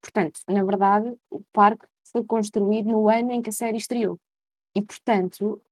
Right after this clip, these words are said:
essas músicas que nós vamos ouvindo são músicas que nós, que estamos a ver a série, ouvimos, que são de agora, do ano, eh, ipsos verbos, não é? Porque há músicas que já têm vinte anos, mas que continuamos a ouvir,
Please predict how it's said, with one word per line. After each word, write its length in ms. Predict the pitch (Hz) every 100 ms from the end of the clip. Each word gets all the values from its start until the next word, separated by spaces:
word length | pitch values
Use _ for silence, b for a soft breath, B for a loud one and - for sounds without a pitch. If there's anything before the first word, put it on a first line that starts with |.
| _ _ -
essas 320 | 240 247 233
músicas 420 | 254 240 214 220
que 100 | -
nós 140 | 220 214
vamos 240 | 220 202
ouvindo 420 | 202 190 185 170
são 240 | 175 202 208
músicas 400 | 220 214 180 -
que 140 | 220
nós, 380 | 240 220 - -
que 60 | -
estamos 340 | - 180 170
a 40 | 175
ver 180 | 175
a 60 | 170
série, 580 | - 165 156 156 175 254 _ _ -
ouvimos, 720 | - 180 160 139 208 320 - _ _ _ -
que 80 | -
são 260 | 220 208
de 180 | 180 180
agora, 500 | 165 156 147 151 233 277
do 320 | 185 180 165 165
ano, 420 | 175 202 311 302 -
eh, 180 | 170 165 -
ipsos 400 | 147 - - 165
verbos, 340 | 165 147 185 -
não 140 | 175
é? 40 | 220
Porque 200 | _ -
há 140 | 110
músicas 360 | - - - 139
que 80 | -
já 80 | -
têm 200 | 156 165
vinte 240 | 202 208
anos, 140 | 440 415
mas 140 | 185 -
que 40 |
continuamos 460 | 175 165 165 160 185
a 80 |
ouvir, 240 | 202 294